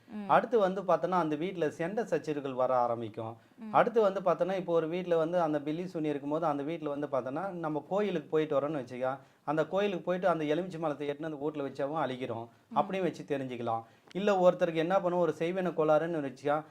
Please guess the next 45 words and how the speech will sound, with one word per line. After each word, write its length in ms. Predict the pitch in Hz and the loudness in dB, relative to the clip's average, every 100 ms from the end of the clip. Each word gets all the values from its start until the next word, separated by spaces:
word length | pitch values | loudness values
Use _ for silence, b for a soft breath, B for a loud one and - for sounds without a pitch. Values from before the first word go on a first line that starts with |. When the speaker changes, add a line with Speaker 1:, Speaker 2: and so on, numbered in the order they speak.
| B | B
Speaker 2:
அதை 220 | 147 160 | 0 2
நைட்ல 340 | 156 180 214 185 | 2 2 4 4
வந்து 200 | 165 175 | 4 2
என்ன 180 | 160 165 | 2 2
பண்ணணும்னா 400 | 156 143 170 165 | 2 0 -2 0
போட்டு 240 | 170 156 | 0 2
அமுத்தி 360 | 135 165 175 147 | 2 0 -2 -2
எடுக்கும். 340 | 120 117 117 120 - | -2 -4 -8 -10 -14
Speaker 1:
ம். 120 | 220 | -6
Speaker 2:
அந்த 200 | 147 175 | -4 -2
மாதிரி 280 | 185 180 180 | 4 4 6
ஏவல் 240 | 165 165 156 | 4 4 2
விட்டாலே 380 | 147 147 147 | 2 4 4
அமுத்திருக்கும், 520 | 160 131 127 123 120 123 | 2 0 -4 -4 -2 0
அந்த 200 | 143 156 | 0 0
மாதிரி 200 | 151 147 | 0 0
இருக்கும். 360 | 120 117 117 b b | -2 -2 -4 b b
சில 320 | - 196 214 | -4 4 4
பேருக்கு 320 | 220 214 208 180 | 6 6 6 2
என்ன 180 | 180 | 4
பண்ணணும்னா, 360 | 180 165 170 190 185 | 2 2 0 0 0
அந்த 120 | 160 | 2
வீட்ல 360 | 147 170 180 160 | 0 -2 -2 0
வந்து 340 | 151 180 208 | 0 -2 -4
ம், 360 | 156 165 175 156 | -6 -10 -10 -6
பேர் 240 | 180 196 180 | -2 -2 -2
சொல்லாது, 440 | 147 131 117 120 120 | 2 2 2 -4 2
பல்லி. 480 | 139 180 160 123 - - | 2 4 0 -2 -8 -10
Speaker 1:
ம். 100 | 226 | 2
Speaker 2:
அது 160 | 160 175 | 4 6
வந்து 180 | 202 | 4
நல்லா 460 | 196 165 185 196 214 | 2 2 2 2 2
கத்தின்னு 380 | 180 165 185 180 | 4 0 -2 -4
சந்தோஷமா 380 | 165 165 175 175 | -2 -2 -2 -2
இருக்கும். 360 | 147 131 127 120 B B | -2 0 -2 -4 B B
அப்போ 360 | 165 196 185 | 2 4 4
இந்த 140 | 180 165 | 4 2
செய்வன 380 | 185 208 202 185 | -2 -2 -2 2
கோளாறு 280 | 180 170 | 4 4
உள்ள 200 | 170 180 | 2 2
வந்தா 200 | 185 165 | 2 2
தான் 140 | 160 196 | 0 0
அது 140 | 151 147 | -2 -2
சொல்லாம 400 | 139 151 151 135 | 0 2 2 0
ஆரம்பிச்சிரும். 480 | 123 120 117 117 | -2 -4 -4 -4